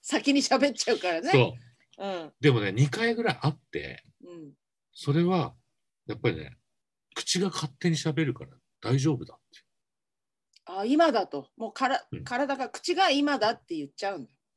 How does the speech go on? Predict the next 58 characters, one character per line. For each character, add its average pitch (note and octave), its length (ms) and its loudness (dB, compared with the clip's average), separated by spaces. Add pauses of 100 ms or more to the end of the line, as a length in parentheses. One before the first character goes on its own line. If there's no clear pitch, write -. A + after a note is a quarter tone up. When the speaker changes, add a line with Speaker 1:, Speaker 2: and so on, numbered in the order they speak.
Speaker 2:
そ - 180 -4
う、 E2+ 100 -8
口 - 420 -4
が、 D#3+ 360 -2
そ - 180 -10
の、 F#2 180 -6 (360)
最 C3+ 220 2
後 F#2 100 -2
の D#2+ 100 -8
二 E2+ 140 -10
十 - 140 -6
分 - 80 -20
ぐ - 60 -4
ら G3 80 0
い。 G3 40 -4
Speaker 1:
あ、 - 40 -4
最 B3+ 260 0
後。 - 100 -6
あ D4 340 -2
あ、 - 20 0
な C4 140 0
る C4 80 -2
ほ C4+ 60 2
ど。 B3 80 -6
Speaker 2:
う - 40 2
ん。 G#2 220 -2 (500)
勝 C3 160 4 (120)
手 F3 100 4
に D#3 60 4
喋 E3+ 260 4
っ - 40 -10
て - 140 -4
い - 40 0
っ - 80 -14
て - 100 -14
く - 120 -6
れ E2+ 100 2
る E2+ 100 0
か - 140 -14
ら。 D2 80 -10 (120)
Speaker 1:
す C#3 100 -12
ご C3 220 -14
い B2 100 -18
ね。 C#3+ 480 -12
口 F3+ 200 -10
が E3+ 100 -6
勝 A3 240 -12
手 A#3 120 -6
に A3+ 80 -6
喋 A3+ 340 -6
っ - 60 -16
て - 100 -4
い D3+ 60 -4
っ - 80 -18
て C#3 100 -12
く - 140 -18
れ A2 140 -16
る。 - 140 -20